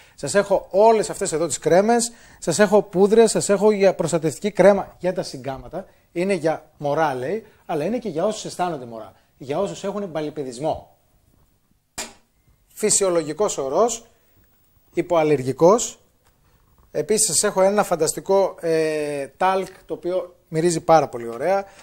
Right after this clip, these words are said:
Σας έχω αυτήν εδώ την, ε, σειρά από κρέμες της Bioten. Είναι κρέμες ημέρας, οι οποίες έχουν μέσα και make-up, δηλαδή είναι με χρώμα. Τη φοράτε και δεν βάφεστε, δεν χρειάζεται, βγαίνετε κατευθείαν έξω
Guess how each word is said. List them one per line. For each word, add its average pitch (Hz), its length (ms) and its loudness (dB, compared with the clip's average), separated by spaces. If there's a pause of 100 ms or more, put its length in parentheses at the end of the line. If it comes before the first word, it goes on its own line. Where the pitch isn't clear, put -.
(120)
Σας - 220 -2
έχω 226 180 4
αυτήν 226 280 0
εδώ 208 280 6
την, 190 320 0
ε, 165 460 2
σειρά 170 640 4
από 170 340 -2
κρέμες 185 480 4 (260)
της 165 240 0
Bioten. 160 240 8
Είναι 202 280 4
κρέμες 196 400 4
ημέρας, 185 360 6 (260)
οι 170 120 4
οποίες 196 280 4
έχουν 202 260 2
μέσα 196 220 4
και 214 240 0
make-up, 165 400 -2
δηλαδή 165 220 -2
είναι 190 100 -4
με 175 80 -6
χρώμα. 180 480 0 (220)
Τη - 80 -4
φοράτε 196 380 4
και 202 120 -2
δεν 196 120 0
βάφεστε, 170 420 0
δεν 185 120 -2
χρειάζεται, 175 340 -2
βγαίνετε 180 260 -2
κατευθείαν 175 420 0
έξω 175 260 0